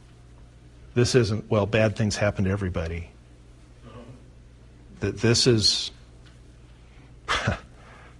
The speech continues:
quote Ghostbusters, this is really hand to God stuff.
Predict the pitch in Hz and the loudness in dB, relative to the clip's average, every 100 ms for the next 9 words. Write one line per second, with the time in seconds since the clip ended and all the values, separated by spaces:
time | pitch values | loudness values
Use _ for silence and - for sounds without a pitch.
0 | - - 131 127 107 123 123 - 110 104 | -14 0 0 2 4 6 6 4 0 2
1 | 127 104 123 113 117 98 120 131 131 123 | 2 2 2 2 0 2 6 8 8 6
2 | 110 - - - - - 139 143 160 160 | 4 -4 -18 -16 -4 0 6 8 10 10
3 | 147 160 156 156 127 - 139 117 90 - | 10 12 12 10 6 4 8 6 4 -8
4 | - | -16